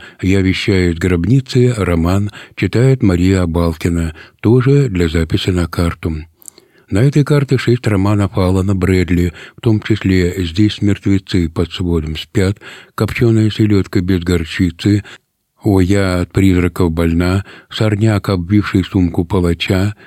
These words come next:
«Сэндвич с пеплом и фазаном», «Я вещаю из гробницы». Общее звучание книг — пятьдесят три часа тридцать пять минут.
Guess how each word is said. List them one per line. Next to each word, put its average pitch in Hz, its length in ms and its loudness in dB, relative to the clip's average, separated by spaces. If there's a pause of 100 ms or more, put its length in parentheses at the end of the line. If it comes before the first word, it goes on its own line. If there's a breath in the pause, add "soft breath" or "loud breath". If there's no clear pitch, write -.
(140 loud breath)
«Сэндвич 110 640 0
с - 20 -12
пеплом 87 520 0
и 80 40 -4
фазаном», 117 640 0 (300 loud breath)
«Я 98 260 0
вещаю 92 540 0
из 85 40 -8
гробницы». 82 800 -2 (300 loud breath)
Общее 135 360 2
звучание 117 480 2
книг — 110 360 0
пятьдесят 85 420 -2
три 90 160 -2
часа 135 400 -2
тридцать 110 560 -4
пять 85 300 -4
минут. 80 420 -4